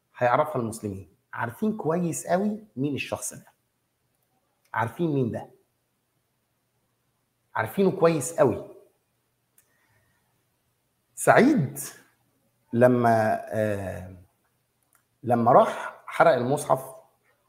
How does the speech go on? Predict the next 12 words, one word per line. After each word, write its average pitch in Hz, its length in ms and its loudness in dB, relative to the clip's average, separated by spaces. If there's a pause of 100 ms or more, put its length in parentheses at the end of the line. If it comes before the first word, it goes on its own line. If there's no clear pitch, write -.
(1500)
وقلب 113 560 2
على 110 180 -2
المصحف 123 480 -4
خمرة، 151 600 -2 (460)
أنا 190 200 2
شخصيًا 180 640 0 (640)
ما 113 120 -4
كنتش 196 480 -2
معاه 123 180 -2
في 147 120 -6
الموقف 113 460 0
ده. 92 180 -12